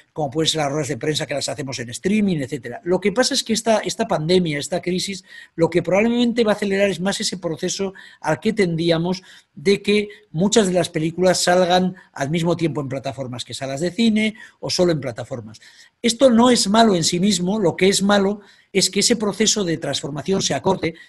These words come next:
y no se lleve de una manera natural y de una manera racional.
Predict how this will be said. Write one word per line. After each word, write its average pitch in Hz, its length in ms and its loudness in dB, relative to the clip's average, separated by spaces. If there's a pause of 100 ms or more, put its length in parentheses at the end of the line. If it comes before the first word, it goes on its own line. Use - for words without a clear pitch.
(140)
y 156 100 -4
no 190 120 2
se 190 100 2
lleve 185 180 4
de 185 80 4
una 165 120 0
manera 165 240 0
natural 151 420 0
y - 20 -2
de 139 60 -4
una 143 100 -4
manera 143 300 -4
racional. 120 440 -6